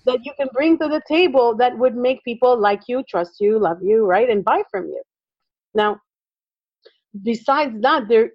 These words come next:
you know, a lot of people talk about the niche or a target audience. You would miss out so many opportunities if you think that way. And I'm, I'm here to advocate to change that. That type of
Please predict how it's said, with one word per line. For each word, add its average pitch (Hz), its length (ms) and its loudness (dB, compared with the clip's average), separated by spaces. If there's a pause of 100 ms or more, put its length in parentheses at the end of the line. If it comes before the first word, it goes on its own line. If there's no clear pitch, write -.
(120)
you 269 260 -4
know, 233 120 2
a - 20 2
lot 247 120 4
of 262 80 0
people 247 220 -2
talk 240 200 0
about 220 260 0
the 202 80 0
niche 220 600 -2
or 190 200 2
a 180 80 -2
target 226 440 -2
audience. 208 500 -2 (1000)
You 240 280 -2
would 302 180 -2
miss 277 320 2
out 254 220 2
so 311 580 0
many 262 640 0
opportunities 247 1120 0
if 202 200 -6
you 214 100 -4 (160)
think 262 320 0
that 175 240 -2
way. 160 260 -8 (400)
And 220 140 0
I'm, 269 320 -2
I'm 247 240 -2
here 262 240 0
to 240 180 -2
advocate 214 580 -4
to 190 140 -14
change 208 400 -4 (120)
that. 160 220 -4 (580)
That 247 380 2
type 247 240 -2
of 220 100 -2